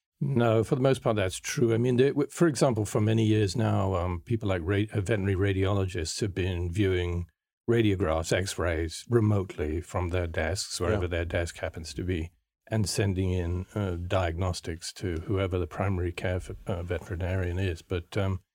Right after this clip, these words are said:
Speaker 1: yes, for the most part, there isn't a lot of technology behind veterinary medicine, and we think this is a real opportunity to help veterinarians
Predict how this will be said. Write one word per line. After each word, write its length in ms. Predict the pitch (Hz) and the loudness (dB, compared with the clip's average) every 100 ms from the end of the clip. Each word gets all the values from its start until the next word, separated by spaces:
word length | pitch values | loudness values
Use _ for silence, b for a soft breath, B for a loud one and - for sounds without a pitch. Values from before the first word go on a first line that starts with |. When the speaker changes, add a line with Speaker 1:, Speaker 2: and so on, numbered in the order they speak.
| _ _ _ - | _ _ _ -2
Speaker 1:
yes, 140 | 156 | -2
for 120 | - 131 | 2 4
the 80 | |
most 260 | 135 139 127 | 4 4 2
part, 380 | 139 120 113 - | 2 2 2 0
there 160 | 113 | 0
isn't 200 | 110 110 | 2 2
a 60 | 98 | 2
lot 260 | 98 107 101 | 4 2 2
of 120 | 85 | -2
technology 640 | 107 101 98 95 87 110 | -4 -2 -2 -2 -4 -4
behind 400 | 87 95 92 90 | -4 -2 -2 -4
veterinary 280 | 85 - 90 | -6 -4 -2
medicine, 440 | 90 85 - 104 98 | -2 -4 -4 -2 0
and 100 | 98 | 0
we 120 | 110 | 0
think 220 | - 120 | -2 -2
this 160 | 117 135 | -2 0
is 120 | 113 | 2
a 80 | 110 | 4
real 220 | 113 107 | 4 2
opportunity 840 | 110 107 - 117 117 110 101 95 _ _ _ _ _ _ _ _ _ _ - | 0 -2 0 2 0 0 0 0 _ _ _ _ _ _ _ _ _ _ -4
to 120 | 123 | 0
help 220 | 101 110 80 | 2 0 0
veterinarians 1000 | 101 92 107 90 123 135 151 147 147 | -2 0 0 2 4 4 6 4 2